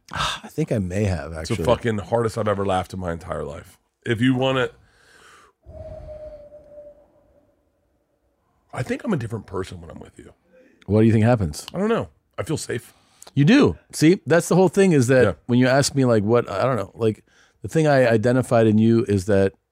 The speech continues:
Speaker 1: I felt, like, totally comfortable around you. And I genuinely enjoy you, even all your fucking craziness. I enjoy it.
Speaker 2: I'm tough to enjoy. Like, I'm, I'm, I'm, I'm like, uh,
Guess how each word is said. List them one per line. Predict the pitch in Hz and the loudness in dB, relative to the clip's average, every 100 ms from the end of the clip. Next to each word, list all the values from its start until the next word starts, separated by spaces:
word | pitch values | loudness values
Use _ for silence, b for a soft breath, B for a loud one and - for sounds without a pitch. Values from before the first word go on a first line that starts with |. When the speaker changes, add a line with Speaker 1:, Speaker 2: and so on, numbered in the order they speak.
| _ _ | _ _
Speaker 1:
I | 95 101 | -2 0
felt, | - 113 104 - | 2 2 2 0
like, | 90 87 | -4 -6
totally | - 113 107 101 | 0 2 4 2
comfortable | 101 90 87 85 82 | 0 -6 -6 -8 -6
around | 82 80 76 | -8 -10 -12
you. | 65 - B B - | -16 -20 B B -2
And | 190 | 2
I | 196 | 4
genuinely | 147 170 165 151 139 | 4 2 4 4 4
enjoy | 117 104 110 | 4 4 2
you, | 95 78 - | 2 -2 -4
even | 117 123 127 | 2 2 4
all | 117 117 | 2 2
your | 113 104 98 - _ | 4 2 0 -4 _
fucking | 110 98 101 92 92 87 _ _ - | -6 -4 -4 -6 -6 -10 _ _ -8
craziness. | - 107 95 78 - - - - | 0 2 2 -2 -8 -18 -20 -6
I | 87 | -4
enjoy | 87 101 | 0 0
it. | 82 - _ _ _ - - | 0 -4 _ _ _ -18 -10
Speaker 2:
I'm | 131 | -8
tough | - 147 139 | -6 -6 -6
to | 120 | -6
enjoy. | 98 90 95 - _ _ | -8 -8 -14 -16 _ _
Like, | 120 | -4
I'm, | 156 214 | -2 -2
I'm, | 131 165 - | -4 -4 -4
I'm, | 113 139 143 | -2 -2 -2
I'm | 120 143 | -2 0
like, | 139 120 127 | 0 -2 -2
uh, | 113 101 | 0 -2